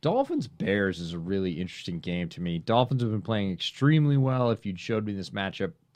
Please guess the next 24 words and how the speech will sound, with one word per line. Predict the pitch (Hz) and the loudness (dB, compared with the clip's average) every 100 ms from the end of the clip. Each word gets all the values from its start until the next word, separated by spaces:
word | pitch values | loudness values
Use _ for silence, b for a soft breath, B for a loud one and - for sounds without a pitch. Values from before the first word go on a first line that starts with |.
| - - - | -20 -20 -10
three | 98 107 | -2 0
months | 104 101 - | 0 0 0
ago, | 101 101 | 0 2
I | |
would | 92 | 0
have | 87 | -2
said, | 90 87 69 | -6 -6 -6
"Ugh, | 95 101 | -6 -4
I | 95 92 90 87 87 - | -2 0 0 -2 -6 -10
really | 87 80 80 - | -8 -6 -8 -6
don't | 80 80 | -6 -2
wanna | 82 82 | -2 -2
watch | 82 85 - | -2 -4 -4
that. | 87 85 82 85 | -4 -2 -4 -8
I | |
think | 85 87 | -10 -8
the | 82 | -8
Dolphins | 80 85 82 80 | -4 -4 -4 -8
are | 85 | -8
gonna | 85 85 | -6 -6
blow | 82 85 | -6 -6
the | 85 | -4
Bears | 80 85 85 85 | -4 -4 -4 -4
out." | 117 | -6